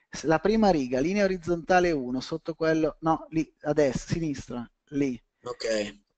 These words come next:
Speaker 1: Vai, m-, valore a destra, quaranta, vai. Su, su, su, su, su, su, su.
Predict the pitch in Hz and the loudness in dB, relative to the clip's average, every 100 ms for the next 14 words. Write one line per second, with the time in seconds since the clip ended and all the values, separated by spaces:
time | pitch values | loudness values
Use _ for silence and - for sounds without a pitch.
0 | _ 151 151 180 220 226 - 151 - 139 | _ 0 4 4 2 0 -6 -10 -6 4
1 | 156 165 165 143 139 165 180 - 190 - | 6 8 6 6 4 4 2 0 -4 0
2 | 139 147 175 190 - 208 240 262 _ _ | 0 2 0 -2 0 2 2 -2 _ _
3 | 135 139 170 220 214 _ _ _ _ _ | -4 -2 0 -2 -6 _ _ _ _ _
4 | _ _ _ _ _ _ _ _ - 151 | _ _ _ _ _ _ _ _ -16 -12
5 | 175 - 170 - 175 156 170 160 175 - | -12 -8 -10 -10 -12 -10 -12 -10 -10 -10
6 | 170 190 | -8 -4